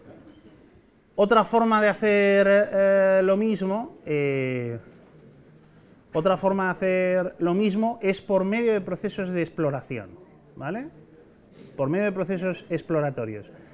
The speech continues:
Aquí, en lugar de poner, eh, en lugar de poner inject, ponemos inject, eh, ponemos un explorador y digo, mira, desde el origen, con procesos inunda-, de inundación,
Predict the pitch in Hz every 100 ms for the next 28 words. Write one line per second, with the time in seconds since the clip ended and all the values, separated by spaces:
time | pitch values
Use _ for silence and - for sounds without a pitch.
0 | - 156 151 202 190 - 165 151 156 196
1 | 214 202 208 202 202 196 - 190 185 185
2 | 180 180 175 175 - - - - - 160
3 | 170 196 214 214 214 233 220 214 240 -
4 | - - - - - 185 202 214 - 147
5 | 190 214 - - - 170 160 175 202 208
6 | 214 190 190 165 147 127 - 165 160 151
7 | 185 151 127 - 151 160 165 160 190 240
8 | - 131 120 - 156 156 156 151 208 254
9 | 240 220 214 190 180 180 202 170 160 160
10 | 156 160 147 - 233 277 294